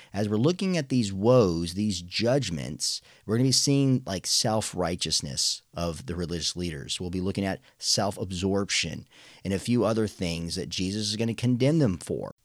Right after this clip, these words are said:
And so here, right off the bat in verse two, Jesus says, "The scribes and the Pharisees, they sit on Moses' seat." That literally means they have seated themselves, meaning they have given themselves these high positions.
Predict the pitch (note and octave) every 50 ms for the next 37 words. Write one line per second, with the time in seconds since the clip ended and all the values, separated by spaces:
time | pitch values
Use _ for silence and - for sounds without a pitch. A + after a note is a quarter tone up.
0 | _ _ - A2+ - - D3 C3+ B2+ - - E3 D#3+ B2 G#2+ A#2 B2+ D#3+ D#3+ D#3+
1 | D#3 C3+ - B2+ - - A2+ G#2+ F#2 - F2+ F2 E2 G#2+ G2+ - - - - A#2
2 | G#2+ F2 D2 D2+ D2+ C#2+ - - G#2+ A#2 B2 C#3 C3 - - A#2+ G#2 F#2 F#2 F#2
3 | - - - - A#2 A2 A2+ A#2+ C#3 C#3+ C#3 A#2+ A#2 G#2+ G2+ - - - F#2+ F2
4 | F2 E2+ D#2+ - D2 C2+ B1 G#1 A1 - - - - - - - - - _ -
5 | G2+ A2 G2+ - - - - C#3+ B2 A#2+ A#2 G2 F#2 F#2 F#2+ G2+ A2+ A2 G#2 G#2+
6 | G2 - - G2+ F#2 - - - - F2+ E2 C2+ - - - - _ - - -
7 | _ - G#2 - A2 B2 C3 C#3+ C#3 B2 A2 G#2+ G2+ G2 G2+ F#2+ - - - -
8 | - - _ G2 A#2 B2+ B2+ B2+ A#2 F2+ - - - - - - - C#3+ D3 D3+
9 | C#3 A2 A2 G2+ F#2+ - - - A#2+ G2+ G2+ F2+ D#2 C#2+ E2+ E2 F#2+ G#2+ A2 G2+
10 | F#2 E2 F2+ A2 C3+ D3+ E3+ D#3+ B2+ G2+ G#2+ A#2 A#2+ A#2+ B2 A2+ G#2 G2 F#2+ -
11 | - - - G2+ G2 F#2 E2+ E2 D#2+ E2 - F2 F2 E2+ - - F2 E2+ F2 C#2+
12 | - F2 D2+ D2+ E2 D#2 D2+ - - C#2 - - - - - -